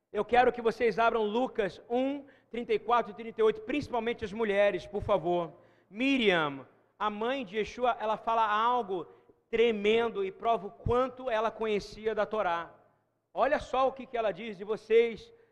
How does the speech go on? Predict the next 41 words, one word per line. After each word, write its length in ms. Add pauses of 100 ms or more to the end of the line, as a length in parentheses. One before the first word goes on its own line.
(240)
que 80
são 180
mães, 380
ou 60
você 260
mamães. 580
Ó, 160
olha 220
que 240 (220)
oração 680
maravilhosa 1040 (240)
pra 140
gente 240
fazer. 640
Escutem 520
aí 160
todos, 480
todos, 360 (760)
todos, 360
aprendam 440
a 20
orar 260
como 200
Miriam 480
orou. 600 (560)
Lucas 520
um, 260 (220)
trinta 200
e 60
quatro 320
e 40
trinta 220
e 40
oito. 200
A 80
primeira 500
coisa 420
que 80
tem 100
que 60
acontecer 680